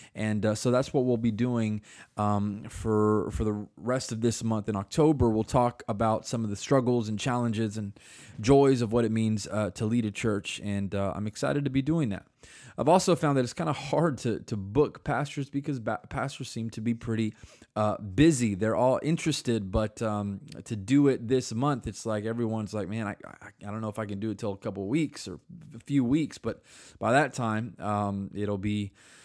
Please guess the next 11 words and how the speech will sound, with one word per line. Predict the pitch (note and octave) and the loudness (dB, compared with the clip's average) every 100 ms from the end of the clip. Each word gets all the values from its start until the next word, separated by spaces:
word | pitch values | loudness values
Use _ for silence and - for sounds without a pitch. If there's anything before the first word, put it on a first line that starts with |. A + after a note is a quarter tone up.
| - - | -20 -4
not | A2+ E3 - A#2+ | 2 2 2 -6
October. | A2+ - G#2 E2+ D2 | -4 0 0 0 -6
So | - D3 C#3+ B2+ | 0 4 6 6
that, | D3+ - | 2 2
that's | D#3+ F#3 - - | 2 2 -2 -4
kind | G3+ | -2
of | D#3+ | 0
been, | D3 B2 G#2+ - - | 0 0 0 0 0
<laughs> | - - - | -4 -20 -4
uh, | A#2 A2+ - - | 0 0 -2 -10
a, | - | -8